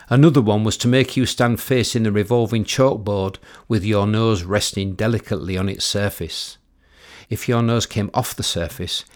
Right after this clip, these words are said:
he would bang the back of your head and your nose was painfully squashed back against the board. If it was dutifully resting on the surface as instructed, he would pull the rotating board up quickly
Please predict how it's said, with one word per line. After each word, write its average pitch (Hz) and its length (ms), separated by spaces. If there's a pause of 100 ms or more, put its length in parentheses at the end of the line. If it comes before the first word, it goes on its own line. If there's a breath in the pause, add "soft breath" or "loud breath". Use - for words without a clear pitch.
(160 soft breath)
he 117 120
would 90 260
bang 123 240
the 113 80
back 117 240
of 101 100
your 101 240
head 98 320 (300 soft breath)
and 104 120
your 101 200
nose 107 320
was - 160
painfully 101 560
squashed - 480
back - 200
against 87 380
the 92 60
board. 87 460 (1120 loud breath)
If 139 160
it 160 120
was 143 100
dutifully 123 560
resting 120 400
on 110 140
the 92 60
surface 85 500
as 85 100
instructed, 90 720 (540 loud breath)
he 131 120
would 113 280
pull 147 180
the 131 140
rotating 127 680
board 117 260
up - 160
quickly 90 520